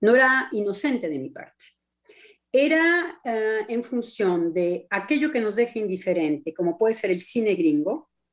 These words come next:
del lado de la virtud, y aquello que nos conmueve y que nos cuestiona como sujetos de deseo, como puede ser Batalla en el Cielo, que yo considero que es una obra artística. Muchas veces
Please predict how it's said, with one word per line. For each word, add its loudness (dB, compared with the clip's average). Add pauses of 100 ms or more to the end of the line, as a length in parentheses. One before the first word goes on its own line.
del -4
lado -2
de -2
la -2
virtud, -4 (960)
y 8
aquello 4
que 6
nos 2
conmueve 2
y -10
que -2
nos -6
cuestiona 4
como 0
sujetos -6
de -2
deseo, 0 (420)
como 6
puede 4
ser 0
Batalla 0
en -2
el -6
Cielo, -12 (440)
que 4
yo 6
considero 6
que -2
es -2
una 4
obra 0
artística. -12 (520)
Muchas 4
veces 0